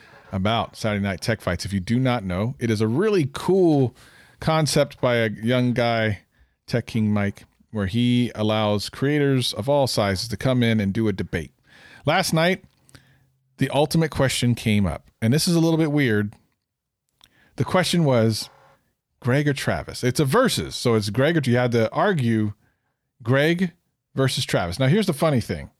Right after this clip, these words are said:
Greg just happened to be in the, in the battle when that question came up, and I happened to be a judge.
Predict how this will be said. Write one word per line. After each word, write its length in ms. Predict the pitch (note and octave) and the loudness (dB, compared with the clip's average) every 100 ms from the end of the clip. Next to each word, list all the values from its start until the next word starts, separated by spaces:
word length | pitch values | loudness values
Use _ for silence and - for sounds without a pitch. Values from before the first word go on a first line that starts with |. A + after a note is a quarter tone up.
| _ _ _ _ - - - | _ _ _ _ -20 -20 -4
Greg 240 | A#2 G#3+ A3 | 2 2 2
just 160 | A3+ | 0
happened 400 | C#3+ F#3+ G#3+ G#3+ | 2 2 4 2
to 40 | F3 | 4
be 520 | D3+ A3 C#3 C#3+ - _ _ _ _ _ _ _ _ _ _ _ _ _ - | 2 2 2 0 -4 _ _ _ _ _ _ _ _ _ _ _ _ _ 0
in 280 | G3 A#3+ | 2 4
the, 220 | G#3+ F3 F3 | 4 4 4
in 140 | B3 | 4
the 80 | A3 | 4
battle 460 | G#3 C#4+ G3+ E2+ | 4 4 2 0
when 160 | A#2 D#3 | 0 2
that 140 | F#3 | 2
question 280 | - F#3+ G3 | 0 0 0
came 220 | F3+ G3 | 2 2
up, 120 | G#3+ - | 2 2
and 120 | E3 | 0
I 140 | A3+ C4+ | 2 2
happened 380 | A#3 C4+ C4+ | 4 4 2
to 40 | A#3 | 2
be 140 | A#3+ | 2
a 80 | B3 | 2
judge. 500 | G3 D4 D#3+ F#2+ - | 2 2 0 -4 -10